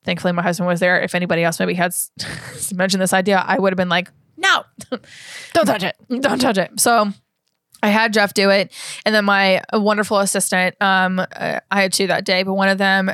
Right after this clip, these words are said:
Speaker 1: then I was like, "There is a Sharpie. We have a black Sharpie in our emergency kit. Go grab it. You gotta get on your hands and knees, girl, and start filling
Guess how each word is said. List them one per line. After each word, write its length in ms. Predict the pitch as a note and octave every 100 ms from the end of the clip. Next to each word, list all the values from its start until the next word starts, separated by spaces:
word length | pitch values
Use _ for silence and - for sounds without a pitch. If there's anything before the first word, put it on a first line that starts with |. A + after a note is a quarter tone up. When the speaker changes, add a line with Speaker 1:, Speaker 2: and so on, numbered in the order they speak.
| - -
Speaker 1:
then 200 | F#3+ F#3
I 80 | F#3+
was 160 | G3
like, 300 | G3 G3 - G3+
"There 240 | G3+ G3
is 140 | G3+ G3+
a 20 |
Sharpie. 320 | - F#3+ G3+
We 80 | G#3
have 100 | G3
a 40 |
black 200 | F#3 F#3 -
Sharpie 320 | F#3 F#3+ F#3
in 80 | F#3+
our 60 |
emergency 360 | F#3 F3+ F3 F#3
kit. 240 | G3 F3+
Go 160 | F#3 F#3
grab 260 | F3+ F3+ F#3+
it. 300 | F#3+ - _ _ _ - - - - - -
You 120 | G3+
gotta 140 | G3 F#3+
get 100 | F#3+
on 80 |
your 80 | F#3+
hands 280 | F#3+ G3+ G3
and 80 | G3
knees, 240 | G3 F#3
girl, 360 | - F3+ E3 E3+
and 160 | - F#3
start 400 | - F#3+ D#3+ G#3+
filling 320 | - F#3 F3